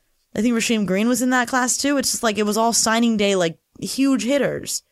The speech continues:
Where this time around, it's just like every single target that we looked at as, "This is a guy that could help U S C salvage this class."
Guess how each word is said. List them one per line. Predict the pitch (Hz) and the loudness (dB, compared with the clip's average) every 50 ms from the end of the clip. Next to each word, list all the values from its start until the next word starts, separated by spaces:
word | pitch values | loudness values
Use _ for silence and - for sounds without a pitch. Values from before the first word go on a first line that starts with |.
| _ _ _ _ _ _ _ _ _ _ _ _ _ _ _ _ _ - | _ _ _ _ _ _ _ _ _ _ _ _ _ _ _ _ _ -8
Where | - - 233 233 220 | -2 0 2 2 2
this | 214 302 294 - | 2 0 0 2
time | 359 359 349 | 2 2 2
around, | 311 247 202 190 185 | 2 2 2 2 0
it's | 185 175 - | 0 -2 -2
just | 240 233 - | -2 -2 0
like | 240 214 196 - - _ _ | 0 0 -2 -2 -8 _ _
every | - 220 233 214 208 262 277 247 | -2 0 0 0 0 -2 0 0
single | - - 285 269 262 269 262 | 0 0 2 2 2 2 0
target | 262 254 247 277 254 269 254 | 0 0 0 0 0 0 -2
that | - 190 | -2 -2
we | 202 196 | -2 0
looked | 202 226 262 262 - | 0 -2 -2 -2 0
at | 196 175 170 156 | 0 0 0 0
as, | - - 180 180 180 180 175 175 - - _ _ _ _ _ _ | 0 0 0 2 2 2 0 -2 -6 -8 _ _ _ _ _ _
"This | - 233 214 220 | -2 -2 0 0
is | 233 | 0
a | 233 | 0
guy | 202 214 208 196 | 2 2 2 2
that | 180 185 - - _ | 0 -2 -4 -4 _
could | - 208 185 | -2 0 0
help | 190 196 190 185 | 2 0 0 0
U | 185 185 | 0 0
S | 185 180 - | 0 0 0
C | 180 | -2
salvage | 175 - 180 175 170 160 143 151 | -2 0 0 0 0 -2 -4 -6
this | 143 - | -10 -6
class." | - 226 233 220 180 151 151 151 143 - - - | -4 0 0 2 2 0 0 -2 -2 -4 -8 -10